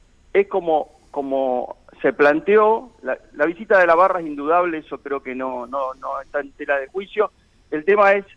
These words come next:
cómo se hizo, en qué circunstancias,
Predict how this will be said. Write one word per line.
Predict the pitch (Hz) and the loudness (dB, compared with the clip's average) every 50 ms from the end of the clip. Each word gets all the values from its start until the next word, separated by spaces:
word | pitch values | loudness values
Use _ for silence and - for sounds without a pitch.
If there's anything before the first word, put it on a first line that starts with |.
| _ _ _ _ _ _ _ | _ _ _ _ _ _ _
cómo | - 208 208 214 208 | -4 -2 -2 -2 -4
se | 185 - 196 202 | -2 -2 -4 -4
hizo, | 220 214 190 - 226 220 214 208 - - - _ _ _ _ _ _ _ _ _ _ _ | -4 -8 -12 -4 -2 -2 -2 -2 -4 -8 -16 _ _ _ _ _ _ _ _ _ _ _
en | - 151 156 | -10 -10 -6
qué | 151 196 220 | -4 -4 -4
circunstancias, | - 233 196 - 190 185 185 190 190 196 202 190 - 202 196 202 | -4 -6 -8 -6 -6 -8 -6 -6 -6 -6 -6 -6 -4 -4 -4 -4